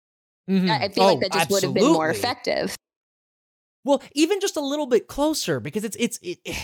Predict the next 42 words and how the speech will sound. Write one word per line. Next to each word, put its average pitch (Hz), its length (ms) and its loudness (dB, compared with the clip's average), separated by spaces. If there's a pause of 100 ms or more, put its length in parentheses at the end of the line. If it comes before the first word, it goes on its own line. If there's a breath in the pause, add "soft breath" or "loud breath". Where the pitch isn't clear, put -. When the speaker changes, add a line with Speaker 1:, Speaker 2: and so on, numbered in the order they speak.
(160 loud breath)
Speaker 1:
<sighs> 151 400 -20
when 226 220 0
you 330 140 4
get 240 320 0
to 233 100 0
the 180 120 0
scene 160 260 -4
with 139 140 -4
Diana, 135 420 0
you're 147 160 -2
like, 165 220 2
"Wait, 170 300 2
but 131 120 -6
didn't 156 220 -6
I 180 80 -4
kill 151 280 -6
this 180 200 -2
guy?" 190 300 2 (280 loud breath)
And 240 180 2
that's 240 200 2
why 587 60 4
Speaker 2:
Right. 226 260 4
Speaker 1:
that 196 160 2
feeling 214 400 2
happens. 123 600 -2
And 175 120 -6
you're 180 80 2
like, 170 160 2
"Wait, 185 240 4
why?" 143 480 2
When 143 180 -4
you 151 80 -4
could 185 120 2
have 160 60 -4
just 170 120 -6
had 165 140 0
that 151 120 2
boss 143 220 -4
fight 139 160 -2
happen 139 240 -2
around 131 300 -2
here. 110 360 -14